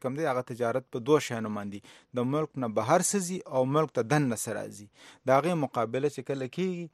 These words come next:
نو هغې کې چې کوم هغه، آه، فاصله وي، چې کوم، آه، که فرض کا، آه، ستاسو صادرات لوړ وي د، آه، درآمدات نه، نو بیا ته ویلی شي چې دا یو کامیابه تجارتي تګلاره ده.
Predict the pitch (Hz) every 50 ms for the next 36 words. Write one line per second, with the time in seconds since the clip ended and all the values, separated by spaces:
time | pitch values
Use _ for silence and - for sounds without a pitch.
0 | _ - - - - _ - 127 127 131 - - 123 123 127 131 160 170 156 -
1 | 135 - 135 - - - 143 143 135 127 - - _ _ _ _ _ - 120 113
2 | 113 117 117 110 110 107 104 101 101 101 110 _ _ _ _ _ _ _ _ 127
3 | 123 117 113 107 107 104 104 104 104 107 113 110 - - 117 113 107 - - 139
4 | 147 165 165 123 110 98 - _ _ _ - 135 - - 165 170 160 147 - _
5 | _ - _ _ _ _ - 127 120 117 117 117 - - 131 - - 147 143 147
6 | 143 - - - 151 151 151 147 147 - - _ _ _ - 127 120 117 113 113
7 | 113 113 113 110 - - 139 139 127 - 127 - - 113 110 107 110 120 123 135
8 | 139 131 - - 120 123 147 170 180 175 160 170 170 156 - _ _ _ _ _
9 | - 123 120 117 117 117 113 110 110 110 107 107 107 107 107 107 110 107 110 107
10 | _ _ _ _ _ _ _ - 113 110 107 107 107 107 - 156 143 131 123 117
11 | 110 110 110 110 110 110 110 113 120 120 113 110 117 117 113 113 117 120 120 139
12 | 131 117 - - 104 98 - _ _ _ _ _ _ _ 131 123 123 117 117 113
13 | 127 120 117 117 113 113 113 - - - _ _ _ - 139 127 135 147 139 123
14 | 113 - 120 117 110 120 120 113 110 113 - - 117 113 110 123 135 139 131 117
15 | 107 117 113 120 _ 127 110 127 113 107 113 110 - 123 113 - 107 107 113 110
16 | 107 101 98 101 98 104